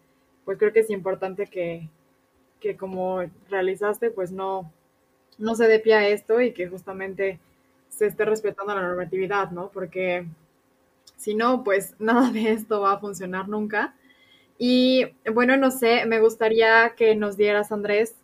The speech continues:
para, para concluir, eh,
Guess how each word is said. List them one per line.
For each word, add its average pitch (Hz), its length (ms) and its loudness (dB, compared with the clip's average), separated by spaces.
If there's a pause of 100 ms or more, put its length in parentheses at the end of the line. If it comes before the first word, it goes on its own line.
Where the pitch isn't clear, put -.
(120)
para, 185 580 0 (100)
para 196 200 0
concluir, 208 640 0 (1040)
eh, 226 360 4